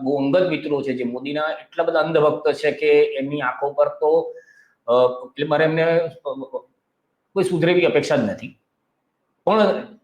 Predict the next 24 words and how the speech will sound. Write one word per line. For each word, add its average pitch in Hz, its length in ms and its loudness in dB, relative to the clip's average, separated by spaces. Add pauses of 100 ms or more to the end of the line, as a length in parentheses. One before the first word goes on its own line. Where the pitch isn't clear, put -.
(160)
છતાંય 151 240 2
એટલે 117 200 2
તમે 139 320 2
ધારો 143 220 -2
કે 151 160 -4
એક 147 140 -8
વીડિયો 165 600 0
સર્ચ 143 240 0
કરીને 170 260 -6
જોજો 180 260 -2
કે 147 100 -2
ખાન 160 320 -2
સરનો 151 380 2
હમણાં 147 200 2
એક 147 100 -2
એમણે 143 220 0
પોડકાસ્ટમાં 131 760 -2
જે 127 60 2
વાત 113 360 0
કરી 101 180 -10
છે, - 180 -20 (1200)
ખાન 131 220 -2
સર 139 260 2
જેમણે, 123 640 0